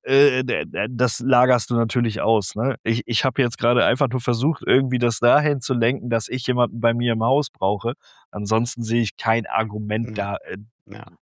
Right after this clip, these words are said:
Speaker 1: also
Speaker 2: Also, ich muss
Speaker 1: Ja.
Speaker 2: jetzt mal aufpassen. Du brauchst natürlich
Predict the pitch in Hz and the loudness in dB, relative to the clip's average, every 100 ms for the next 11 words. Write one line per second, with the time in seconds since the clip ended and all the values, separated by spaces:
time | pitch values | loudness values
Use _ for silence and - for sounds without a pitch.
0 | _ - _ _ - 104 98 52 _ _ | _ -20 _ _ -8 -6 -6 -8 _ _
1 | _ - 110 _ _ _ _ _ _ - | _ -10 -10 _ _ _ _ _ _ -2
2 | 143 113 139 - 113 110 117 - 113 104 | 0 2 0 2 4 4 2 0 0 0
3 | 110 - - - 117 - 107 117 - 123 | -6 -10 -20 -10 -8 0 2 2 0 -2
4 | 110 113 117 - | 0 0 0 -4